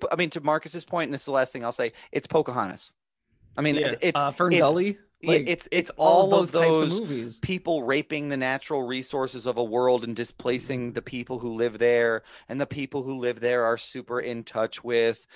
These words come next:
Speaker 3: Yeah.
Speaker 1: um, nature and, and understand and respect the, the, the life and the ecosystem. I mean, it's, it's all of that. So it's just
Speaker 2: Yeah.
Speaker 1: trotting out the same trope, and we just don't need it. So.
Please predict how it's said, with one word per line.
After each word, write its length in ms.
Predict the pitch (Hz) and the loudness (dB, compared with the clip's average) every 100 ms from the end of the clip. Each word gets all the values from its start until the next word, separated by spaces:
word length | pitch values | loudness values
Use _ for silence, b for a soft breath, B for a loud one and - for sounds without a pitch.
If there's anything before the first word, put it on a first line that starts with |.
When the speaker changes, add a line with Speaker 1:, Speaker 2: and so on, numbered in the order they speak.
| b b | b b
Speaker 3:
Yeah. 280 | - 123 117 | -2 2 2
Speaker 1:
um, 140 | 110 - | 0 -4
nature 720 | 110 110 120 117 123 120 117 | -8 -4 -4 -4 -2 0 0
and, 180 | 110 110 | -2 -6
and 120 | 120 110 | -10 -8
understand 460 | 117 110 - 123 | -8 -10 -8 -10
and 140 | 117 107 | -8 -12
respect 500 | 104 - 120 - - | -12 -4 -4 -4 -16
the, 100 | 104 110 110 | -20 _ -4
the, 160 | 120 | -4
the 160 | 110 113 | -2 -6
life 400 | 104 117 120 - | 0 0 0 -6
and 80 | 113 | -12
the 80 | 120 117 | -8 -6
ecosystem. 560 | 120 107 117 110 113 107 | -4 -4 -8 -8 -10 -8
I 60 | |
mean, 160 | 127 127 | -6 -6
it's, 120 | 123 - | -8 -6
it's 160 | 143 - | -6 -2
all 380 | 120 127 131 131 | 4 6 6 6
of 160 | 107 92 | 2 0
that. 340 | 104 113 - B B | 0 2 0 B B
So 140 | - 151 | -2 -2
it's 120 | - | 0
just 240 | 151 95 | -8 -8
Speaker 2:
Yeah. 60 | 90 | -2
Speaker 1:
trotting 320 | 120 113 104 | 0 0 -2
out 160 | 101 - | -6 -6
the 80 | |
same 260 | 98 95 98 | -10 -8 -10
trope, 360 | - 95 92 90 | -6 -4 -4 -8
and 100 | 87 | -14
we 80 | |
just 200 | 87 80 | -16 -16
don't 200 | - 80 | -16 -16
need 140 | 60 58 | -18 -18
it. 180 | - - | -18 -16
So. 240 | - - | -16 -16